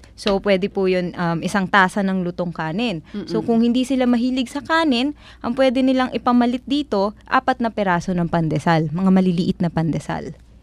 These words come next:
Speaker 1: Hindi yan yung mga malalaki.
Speaker 2: Hindi jumbo
Speaker 1: Oo.
Speaker 2: pandesal.
Speaker 1: <laughs> Yung mga maliliit lang na pandesal. O di kaya naman, pamalit nila dun sa isang tasa ng kanin,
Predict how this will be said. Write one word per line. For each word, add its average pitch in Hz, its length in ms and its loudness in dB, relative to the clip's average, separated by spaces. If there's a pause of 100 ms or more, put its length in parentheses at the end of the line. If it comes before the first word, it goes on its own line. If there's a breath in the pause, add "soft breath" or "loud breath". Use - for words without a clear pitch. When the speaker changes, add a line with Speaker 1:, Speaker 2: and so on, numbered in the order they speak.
Speaker 1:
Hindi 190 320 -4
yan 180 160 -2
yung 170 160 -4
mga 165 240 -8
malalaki. 156 520 -10
Speaker 2:
Hindi 196 200 -4
jumbo 180 400 -6
Speaker 1:
Oo. 180 240 -2
Speaker 2:
pandesal. 202 480 4 (100)
Speaker 1:
<laughs> 440 220 6
Yung 240 100 8
mga 262 160 8
maliliit 254 500 2
lang 220 180 6
na 208 80 6
pandesal. 190 580 2
O 190 120 0
di 190 180 -2
kaya 233 340 0
naman, 254 380 0
pamalit 196 420 -2
nila 185 220 -2
dun 180 180 -4
sa - 80 -10
isang 175 280 -8
tasa 175 340 -6
ng 175 180 -6
kanin, 233 400 0